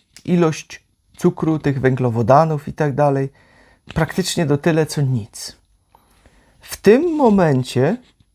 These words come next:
może, może nie musi, występuje wtedy za mało cukru u niektórych ludzi. I może wtedy dochodzić do takich momentów, że po prostu będziemy słabsi,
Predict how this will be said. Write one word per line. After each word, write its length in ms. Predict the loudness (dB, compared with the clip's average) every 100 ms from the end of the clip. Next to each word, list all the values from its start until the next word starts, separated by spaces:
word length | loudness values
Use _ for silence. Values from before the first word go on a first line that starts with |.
| _ -10
może, 840 | -4 0 2 4 4 4 0 -4 -16 _ _
może 460 | -14 -4 -2 -2 -2
nie 200 | -2 2
musi, 680 | 4 6 6 2 -4 -16 -20 _ _ _ _ _ _ _
występuje 760 | -4 0 0 0 -2 0 -2 -2
wtedy 340 | -2 -4 -2 0
za 120 | 0
mało 360 | 2 2 0
cukru 640 | -4 -4 -4 -2 -4 -6 -6
u 20 | -4
niektórych 720 | -4 -6 -4 -2 -2 -4 -14 _ -8
ludzi. 380 | -2 0 0 -4 -12 -16 -20 -20 -20 -20 -20 -20 _
I 60 | 0
może 340 | 2 2 0
wtedy 320 | 0 0 2
dochodzić 500 | 2 2 2 0 -4
do 100 | -10
takich 400 | -6 -6 -4 -6
momentów, 500 | -4 -2 -2 -4 -6
że 140 | -4 -6
po 140 | -6
prostu 400 | -4 -4 -6 -6
będziemy 440 | -4 -4 -4 -8 -10
słabsi, 920 | -8 0 4 4 0 -8 -4 -2